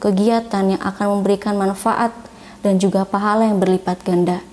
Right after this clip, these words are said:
Bulan Ramadan adalah bulan diturunkannya Al-Quran. Mari bersama-sama kita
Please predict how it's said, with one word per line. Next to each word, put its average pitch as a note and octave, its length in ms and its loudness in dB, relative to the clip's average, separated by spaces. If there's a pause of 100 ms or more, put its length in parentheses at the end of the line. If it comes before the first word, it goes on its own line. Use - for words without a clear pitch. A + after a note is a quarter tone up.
(1040)
Bulan B3 320 4
Ramadan G#3 640 2
adalah F#3 400 0
bulan G#3 340 2
diturunkannya G3 720 0
Al-Quran. F#3 640 -4 (560)
Mari G3+ 320 4
bersama-sama G3 880 0 (320)
kita A#3+ 640 0